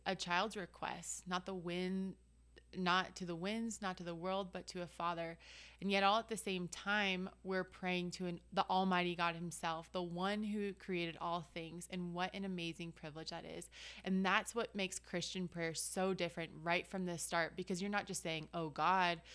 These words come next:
to an unknown, unreliable source, but we're calling out to our Father. It's a relationship because we're part, you're part of a family. And I liked what Carol said is intimacy.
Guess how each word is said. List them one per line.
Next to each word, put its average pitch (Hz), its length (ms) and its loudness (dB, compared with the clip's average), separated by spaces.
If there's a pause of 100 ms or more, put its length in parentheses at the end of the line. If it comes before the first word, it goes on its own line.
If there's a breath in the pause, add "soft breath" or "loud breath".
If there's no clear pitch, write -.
(220 loud breath)
to 190 140 0
an 170 140 0
unknown, 175 720 4 (140)
unreliable 165 640 0
source, 185 380 2
but - 160 -4
we're 190 100 2
calling 196 340 -2
out 180 160 -2
to - 80 -6
our 160 140 -2 (180)
Father. 170 480 2 (380 loud breath)
It's 190 140 0
a 190 40 2
relationship 180 720 0 (120)
because 180 300 -2 (280)
we're 190 160 2
part, 180 420 -2
you're 180 160 0
part 185 220 2
of 175 60 0
a 156 100 -2 (100)
family. 170 520 -4 (420)
And 185 320 4
I 180 80 2
liked 175 240 0
what 175 100 -8
Carol 175 220 -2
said 185 200 0
is 170 200 -2 (560 loud breath)
intimacy. 170 920 0